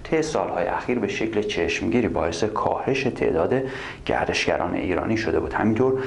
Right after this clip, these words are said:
تحریم‌های اخیر اتحادیهٔ اروپا بر علیه روسیه و کاهش ارزش پول این کشور باعث شده تا مقامات گردشگری ترکیه نگران کاهش گردشگران روس بشن.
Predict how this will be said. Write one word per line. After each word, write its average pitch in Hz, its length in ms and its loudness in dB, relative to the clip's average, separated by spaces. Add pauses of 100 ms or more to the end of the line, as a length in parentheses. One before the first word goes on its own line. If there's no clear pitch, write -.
(160)
تحریم‌های 92 600 0
اخیر 107 360 0
اتحادیهٔ 80 460 -2
اروپا 82 460 0
بر 76 240 -2
علیه 90 360 -2
روسیه 110 520 0 (320)
و - 80 2
کاهش - 560 0
ارزش 85 440 -2
پول 90 260 -2
این 92 160 2
کشور 127 360 0
باعث 117 320 0
شده 117 240 -2
تا - 180 -2
مقامات 87 540 0
گردشگری 85 880 -2
ترکیه 110 600 0 (340)
نگران 98 680 2
کاهش 92 400 -2
گردشگران 80 840 -2
روس 123 220 0
بشن. - 300 -4